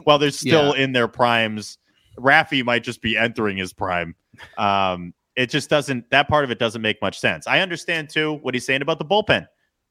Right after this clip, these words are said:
Speaker 1: you know, and, and Chaim had
Speaker 2: Mm-hmm.
Speaker 1: mentioned he thinks some guys have underperformed, so he thinks that they can, you know, in the last few months, reach their potential. And, you know, naturally, you do still have some good pieces in your bullpen, but it's the quantity or lack of quantity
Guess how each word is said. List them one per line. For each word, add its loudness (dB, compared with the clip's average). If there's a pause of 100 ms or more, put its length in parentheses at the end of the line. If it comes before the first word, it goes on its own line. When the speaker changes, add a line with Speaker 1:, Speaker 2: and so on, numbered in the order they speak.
Speaker 1:
you -2
know, 0
and, -2
and -2
Chaim 0
had -2
Speaker 2:
Mm-hmm. -8
Speaker 1:
mentioned -2
he -2
thinks -6
some -12
guys 0
have -4
underperformed, -4
so -8
he -6
thinks -12
that -18
they -2
can, -8 (440)
you -4
know, 2
in -2
the -4
last 0
few 0
months, -2
reach -2
their 2
potential. 0
And, -6
you -8
know, -2
naturally, -2
you 0
do 2
still 2
have 2 (520)
some -6
good 2
pieces 0
in -4
your 2
bullpen, 0
but -4
it's -14
the -6
quantity -2
or -2
lack 0
of -10
quantity -2